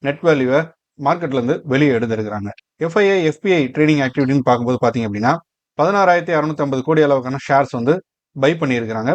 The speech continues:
பதினஞ்சாயிரத்தி தொள்ளாயிரத்தி இருபத்தி ஆறு கோடி அளவுக்கான ஷேர்ஸ் வந்து செல்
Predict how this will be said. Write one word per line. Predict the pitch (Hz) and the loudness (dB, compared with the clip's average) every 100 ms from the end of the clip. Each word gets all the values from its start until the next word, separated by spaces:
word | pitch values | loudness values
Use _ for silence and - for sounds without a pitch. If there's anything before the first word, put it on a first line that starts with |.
| 170 | 2
பதினஞ்சாயிரத்தி | 170 185 175 160 151 156 | 2 4 4 4 0 -2
தொள்ளாயிரத்தி | 143 139 160 139 | 2 2 0 -2
இருபத்தி | 131 151 156 143 | 2 0 2 0
ஆறு | 123 | 2
கோடி | 135 135 | 0 0
அளவுக்கான | 127 123 127 - | 0 -2 -6 0
ஷேர்ஸ் | 131 123 | 0 0
வந்து | 123 139 - | -2 -4 0
செல் | 156 | 0